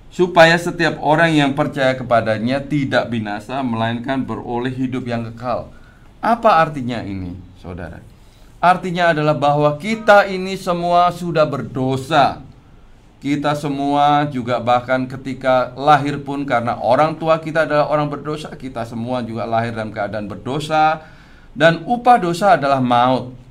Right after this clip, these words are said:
Maut yaitu bahwa kita semua akan mendapatkan kematian kekal di neraka.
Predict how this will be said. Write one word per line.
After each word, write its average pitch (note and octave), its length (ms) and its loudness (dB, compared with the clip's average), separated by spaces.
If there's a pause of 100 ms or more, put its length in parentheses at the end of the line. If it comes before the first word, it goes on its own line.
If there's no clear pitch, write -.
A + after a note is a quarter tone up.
(720)
Maut F3 400 6
yaitu D3+ 480 -2
bahwa B2 640 2 (240)
kita C#3+ 320 -2
semua B2+ 800 -4 (240)
akan C#3+ 720 -4
mendapatkan C3 480 -6
kematian B2+ 560 -8
kekal C3 560 -10
di A#2+ 80 -8
neraka. G#2 800 -6